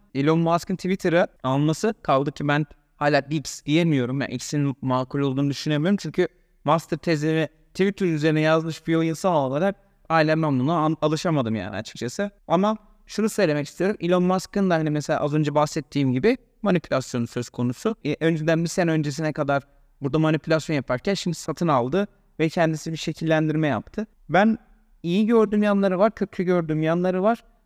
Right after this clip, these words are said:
Ama gene de şunu söylemek istiyorum. Oradaki Twitter'ın genel yapısı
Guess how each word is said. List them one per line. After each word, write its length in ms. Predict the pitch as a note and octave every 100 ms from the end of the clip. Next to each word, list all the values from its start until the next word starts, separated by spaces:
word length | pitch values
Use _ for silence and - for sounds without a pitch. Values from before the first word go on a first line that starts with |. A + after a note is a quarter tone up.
| _
Ama 200 | - F3
gene 300 | F3+ F#3+ G3+
de 80 | F3
şunu 260 | E3 F#3 F#3 -
söylemek 380 | - D#3+ C#3 C3+
istiyorum. 440 | - B2+ D#3+ G#3 C4 _ -
Oradaki 640 | F3+ G#3 F3 E3 - G2+ - _ -
Twitter'ın 500 | F3 F#3 - D3 C#3
genel 280 | D3+ F#3 F#3+
yapısı 420 | D3 C#3+ -